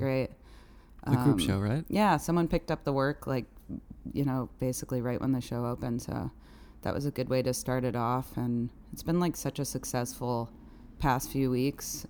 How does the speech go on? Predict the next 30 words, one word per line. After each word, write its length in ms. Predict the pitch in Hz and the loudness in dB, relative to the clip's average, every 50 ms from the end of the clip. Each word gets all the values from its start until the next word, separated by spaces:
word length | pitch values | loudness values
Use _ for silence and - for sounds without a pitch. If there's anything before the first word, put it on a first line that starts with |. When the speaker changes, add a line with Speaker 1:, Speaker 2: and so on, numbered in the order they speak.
| - | -4
Speaker 1:
um, 500 | 135 135 131 131 127 127 123 123 127 123 - - - - - - - - - - - - | -2 0 2 2 2 2 2 2 0 0 -4 -10 -18 -20 -20 -20 -20 -20 -20 -16 -6 -2
with 280 | 143 143 131 - - - | 0 0 0 -2 -4 -10
this 280 | - - 147 151 160 - | -4 0 2 2 2 2
show 480 | - - - 139 131 127 123 123 120 - - | 0 0 0 2 2 2 2 0 0 -2 -2
and 240 | - 131 135 135 123 | 0 2 2 2 2
Volta 640 | 131 123 123 127 - - - 135 131 131 127 - - | 2 0 -2 -2 -2 -2 -2 0 0 0 0 -2 -2
and 400 | - 127 123 120 120 120 120 120 - - - - - - - - - - - - - | -2 -2 -2 0 0 -2 -2 -4 -8 -12 -14 -12 -12 -12 -12 -12 -14 -14 -16 -10 -4
just 260 | - 180 180 - - - - - - - - | -2 -2 -2 -2 -4 -8 -14 -18 -16 -12 -6
a 60 | 139 | -4
lot 340 | 135 139 135 135 147 160 156 | -2 0 0 0 2 2 2
of 100 | 165 151 | 0 0
different 280 | 135 135 - 147 135 120 | 0 0 0 0 -2 -2
projects. 480 | - 135 135 135 131 131 127 127 - - | -2 -2 -2 -2 -2 -2 -4 -4 -2 -4
I 60 | 131 | -2
launched 440 | 127 131 127 127 127 127 - - - | 0 0 0 2 0 0 -2 -2 -6
a 60 | 135 | -6
jacket 680 | 127 127 - - 135 127 127 127 - - 131 127 - | -6 -6 -4 -2 0 0 0 -2 -2 -2 -4 -4 -2
that 120 | - 127 127 | -4 -4 -2
I 80 | 123 | -4
created 540 | 123 - - 127 127 127 120 127 123 127 123 | -4 -4 -2 -2 0 0 0 0 0 -2 -2
and 220 | 120 117 113 110 127 - - - - - - - - - | -2 -4 -4 -4 -6 -8 -10 -12 -12 -12 -12 -12 -10 -4
a 80 | - 139 | -2 0
lot 420 | 143 135 127 120 120 120 127 123 | 0 2 2 2 2 2 2 2
of 100 | 123 127 | 2 0
different 340 | 123 127 123 - 143 131 127 | 0 0 -2 0 0 -2 -2
stuff, 300 | - - 131 127 131 131 - | -2 -2 -2 -2 -2 -2 -2
and 120 | 127 127 | -2 -2
it's 200 | 120 120 - - | -2 -2 -4 -4
like, 220 | 131 127 120 - - | -4 -4 -4 -4 -4
wow. 440 | 127 139 139 143 143 139 135 - | -4 -2 0 0 0 -2 -2 -4